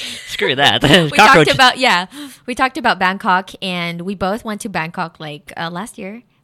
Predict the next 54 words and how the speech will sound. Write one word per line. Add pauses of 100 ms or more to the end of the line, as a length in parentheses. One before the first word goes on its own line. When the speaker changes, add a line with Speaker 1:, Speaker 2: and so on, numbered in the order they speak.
Speaker 1:
Was
it,
was, (100)
w-,
did
you
go
to
Bangkok
last
year?
Speaker 2:
Actually,
I've
been
th-,
it's
been
sometimes,
like,
five
years
ago. (120)
Speaker 1:
Okay. (300)
And
then
he
tried,
you
know,
the
insects
that
Bangkok
was
really
famous
for,
<laughs>
I
think. (420)
Speaker 2:
Good
stuff. (140)
Speaker 1:
And
I
went
there,
and
I
didn't
even
try
it
out
because,